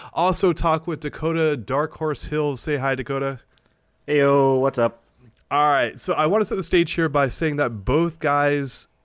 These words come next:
Speaker 1: told me that they thought one aspect of Guilty Gear Strive beta was an April Fool's joke and kinda had to check with each other on if it was legit or not. Guys, can we start there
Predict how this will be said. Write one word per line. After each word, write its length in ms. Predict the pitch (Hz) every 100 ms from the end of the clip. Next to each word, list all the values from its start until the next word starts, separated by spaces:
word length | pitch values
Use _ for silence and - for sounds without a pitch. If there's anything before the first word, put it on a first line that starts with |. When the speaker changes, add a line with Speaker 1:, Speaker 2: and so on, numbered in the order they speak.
| _ -
Speaker 1:
told 460 | - - 160 160
me 440 | 151 143 143 135 -
that 460 | 120 117 120 113 113
they 280 | 120 127 131
thought 400 | - - 139 -
one 360 | 120 127 143 156
aspect 720 | 135 135 131 - 135 123 - -
of 180 | 117 104
Guilty 300 | 127 127 120
Gear 160 | 123
Strive 340 | - 139 123 104
beta 300 | 123 123 120
was 280 | 120 113
an 140 | 117 131 -
April 400 | 127 - 123 113
Fool's 460 | - 110 107 101
joke 340 | - 110 98 -
and 160 | 117
kinda 280 | 110 123 120
had 180 | 110 117
to 80 | 110
check 300 | - 117 -
with 120 | 110
each 200 | 107 -
other 280 | 110 104 101
on 260 | - 104 98
if 240 | - 107 -
it 100 | 107
was 220 | 101 92
legit 300 | 98 98 101
or 100 | 101
not. 260 | 101 101 - - - -
Guys, 240 | 135 127
can 160 | - 190
we 100 | 220
start 440 | - - 131 117
there 240 | 123 120